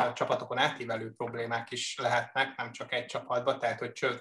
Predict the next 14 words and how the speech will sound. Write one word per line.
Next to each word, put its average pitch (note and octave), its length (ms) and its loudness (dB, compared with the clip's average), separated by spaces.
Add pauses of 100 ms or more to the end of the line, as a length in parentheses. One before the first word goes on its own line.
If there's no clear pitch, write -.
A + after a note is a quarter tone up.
több C3+ 280 6
csapat - 540 0
kap, B2+ 360 4
ö, - 20 2
alertet B2 760 6
egy B2 140 -4
incidensről, B2 680 0
és - 180 -2
involválódik, A#2+ 840 4
és B2 160 -2
érintett B2 560 2
egy B2 120 -4
probléma A#2+ 400 0
megoldásában. B2+ 960 0